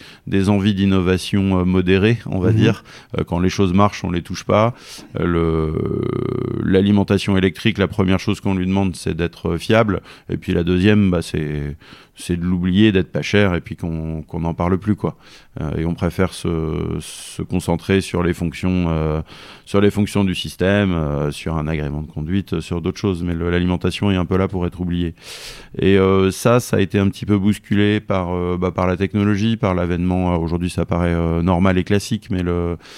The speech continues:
Speaker 1: les microprocesseurs, les microcontrôleurs qui permettent pour quelques euros de bah, de faire des calculs, euh,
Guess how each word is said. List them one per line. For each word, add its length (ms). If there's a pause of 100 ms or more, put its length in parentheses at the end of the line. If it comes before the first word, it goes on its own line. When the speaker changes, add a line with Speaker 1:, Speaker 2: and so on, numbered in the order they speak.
(220)
Speaker 1:
les 360
microprocesseurs, 1500
les 100
microcontrôleurs 920
qui 120
permettent 380
pour 160
quelques 400
euros 320
de 460 (500)
bah, 120
de 120
faire 220
des 120
calculs, 500
euh, 580